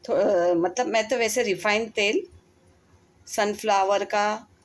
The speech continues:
इस्तेमाल करती हूँ या सफोला, तो मैंने वो डाली हूँ, लेकिन अभी मैं इसमें थोड़ा सा राई का तेल भी डालूँगी, क्योंकि उससे taste अच्छा आता है मच्छी के सालन में। अगर आपको नहीं चाहिए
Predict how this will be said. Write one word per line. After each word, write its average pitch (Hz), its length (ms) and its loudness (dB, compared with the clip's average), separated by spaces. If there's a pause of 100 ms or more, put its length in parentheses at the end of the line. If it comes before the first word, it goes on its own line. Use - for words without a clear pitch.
(400)
इस्तेमाल 196 460 0
करती 190 340 -2
हूँ 226 160 -2
या 214 300 0 (440)
सफोला, 190 580 0 (540)
तो 240 80 -4
मैंने 233 260 0
वो 254 140 2
डाली 214 360 2
हूँ, 269 280 0 (480)
लेकिन 233 340 -2
अभी 233 200 0
मैं 240 180 0
इसमें 254 300 -4
थोड़ा 220 300 0
सा 247 180 0
राई 185 220 2
का 208 140 0
तेल 185 300 0
भी 196 100 0
डालूँगी, 180 540 0 (640)
क्योंकि 233 180 -6
उससे 247 300 -2
taste 220 400 -2 (1160)
अच्छा 196 300 -2
आता 214 180 -2
है 190 120 0
मच्छी 175 280 -2
के 185 140 -6
सालन 170 340 -4
में। 269 220 -8 (920)
अगर 196 240 -2
आपको 196 300 -2
नहीं 208 240 0
चाहिए 233 360 -4